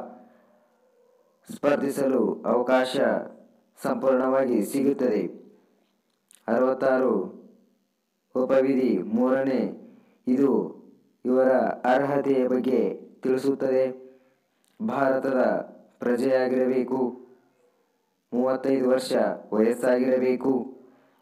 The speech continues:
ಯಾವುದೇ ಸದನದ ಸದಸ್ಯನಾಗಿರಬಾರದು, ಕೇಂದ್ರ ಮತ್ತು ರಾಜ್ಯ ಸರ್ಕಾರದ ಯಾವುದೇ ಲಾಭದಾಯಕ ಹುದ್ದೆಯಲ್ಲಿ ಇರಬಾರದು. ಆಗ ಮಾತ್ರ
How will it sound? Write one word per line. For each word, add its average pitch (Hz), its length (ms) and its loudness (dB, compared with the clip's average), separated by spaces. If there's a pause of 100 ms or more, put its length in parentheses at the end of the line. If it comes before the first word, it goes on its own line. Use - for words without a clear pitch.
(140)
ಯಾವುದೇ 120 380 0
ಸದನದ 131 760 -2
ಸದಸ್ಯನಾಗಿರಬಾರದು, 127 1400 -2 (500)
ಕೇಂದ್ರ 131 340 -2
ಮತ್ತು 123 480 -2
ರಾಜ್ಯ 120 320 0
ಸರ್ಕಾರದ 127 800 0 (440)
ಯಾವುದೇ 117 440 2
ಲಾಭದಾಯಕ 131 760 2
ಹುದ್ದೆಯಲ್ಲಿ 123 920 0 (1200)
ಇರಬಾರದು. 123 760 0
ಆಗ 127 280 0
ಮಾತ್ರ 127 360 0